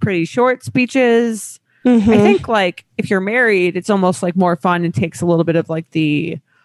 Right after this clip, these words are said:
Speaker 1: edge off, I would imagine, like,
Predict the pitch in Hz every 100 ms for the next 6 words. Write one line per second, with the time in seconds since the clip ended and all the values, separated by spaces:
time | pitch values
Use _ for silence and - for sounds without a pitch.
0 | _ _ _ _ _ _ _ _ _ 202
1 | 202 190 170 165 185 165 160 165 165 165
2 | 165 160 160 170 170